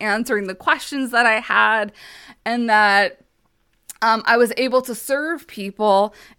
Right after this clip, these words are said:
in the way that they wanted to be served this past year. And so I started twenty twenty-three with about a hundred and seventy people on my newsletter list.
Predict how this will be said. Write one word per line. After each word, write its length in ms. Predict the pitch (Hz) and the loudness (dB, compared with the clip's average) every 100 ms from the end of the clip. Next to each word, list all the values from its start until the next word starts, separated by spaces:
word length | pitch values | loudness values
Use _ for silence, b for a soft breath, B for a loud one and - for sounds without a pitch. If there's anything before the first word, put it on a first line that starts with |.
| - | -4
in 140 | 254 | 2
the 80 | 254 | 4
way 160 | 247 | 6
that 200 | 226 220 | 4 0
they 100 | 220 | 0
wanted 440 | 220 202 208 208 202 | 2 4 4 2 -4
to 100 | 208 | -6
be 120 | 208 | -4
served 440 | 202 220 208 208 | -2 2 2 0
this 200 | 190 196 | -2 -6
past 460 | - - 175 220 - | -6 -2 -2 -2 -6
year. 400 | 254 208 127 220 B B B _ - | -2 0 -2 -6 B B B _ 0
And 220 | 226 226 | 0 0
so 280 | 233 220 - | 2 2 2
I 220 | 233 269 359 | 4 4 2
started 1080 | - - - 262 285 269 202 175 170 190 - | -4 -4 4 6 8 6 6 4 4 0 -4
twenty 460 | - 240 226 247 254 | -4 -2 -2 -2 -4
twenty-three 1080 | - 220 226 220 226 214 214 269 311 349 320 | -2 -2 -2 -4 -4 -2 -2 0 0 -2 -2
with 220 | 240 240 | -2 2
about 600 | 226 214 202 208 208 - - | 2 6 8 8 6 4 0
a 100 | 214 | 0
hundred 460 | 240 226 233 254 | 0 -2 -2 -4
and 160 | 233 226 | -4 2
seventy 440 | 202 202 202 220 | 4 4 2 -4
people 520 | 208 240 226 233 240 | -4 -6 -2 2 4
on 280 | 226 180 208 | 4 2 0
my 100 | 202 | 0
newsletter 640 | 190 190 202 233 254 262 302 | -2 -4 -6 -2 -2 0 0
list. 640 | 202 180 277 - - - | 2 2 0 -8 -14 -18